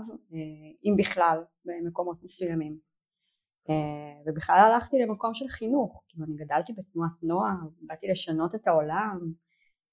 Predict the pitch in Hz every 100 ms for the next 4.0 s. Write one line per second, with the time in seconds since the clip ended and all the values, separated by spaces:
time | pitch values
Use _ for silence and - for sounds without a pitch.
0 | _ - 151 147 147 - 165 175 220 -
1 | _ _ _ _ _ _ _ - 151 151
2 | 147 147 147 147 143 143 151 _ _ -
3 | 180 165 170 - 220 185 180 180 165